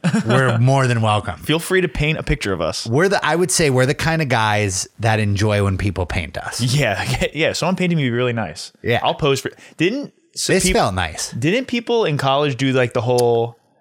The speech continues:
Speaker 1: like, get naked in front of a class and they paint you? I don't know if I could do that.
Speaker 2: Yes, wait, I could be wrong, and maybe we'll have to ask him.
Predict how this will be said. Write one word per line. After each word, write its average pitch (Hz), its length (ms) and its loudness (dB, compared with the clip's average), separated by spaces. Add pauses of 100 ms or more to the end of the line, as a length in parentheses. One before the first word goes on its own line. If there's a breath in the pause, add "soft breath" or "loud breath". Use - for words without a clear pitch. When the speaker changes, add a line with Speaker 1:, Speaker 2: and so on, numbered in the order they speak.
(180)
Speaker 1:
like, 113 160 0
get 113 260 0
naked 120 540 0
in 113 140 -4
front 117 180 -2
of - 60 -4
a - 40 -8
class 117 420 0
and 120 60 -4
they 110 100 -2
paint 110 280 -4
you? 127 320 0
I 120 100 0
don't 143 160 0
know 131 80 2
if 117 120 -2
I 104 100 0
could 95 140 -8
do 87 120 -4
that. 73 220 -4
Speaker 2:
Yes, 117 400 0
wait, 113 240 0
I 107 100 -2
could 127 400 -4
be 165 180 -2
wrong, 98 640 0 (800 soft breath)
and 107 180 0
maybe 117 160 2
we'll 139 100 0
have 131 120 0
to - 200 -6
ask 95 280 -4
him. 80 360 -8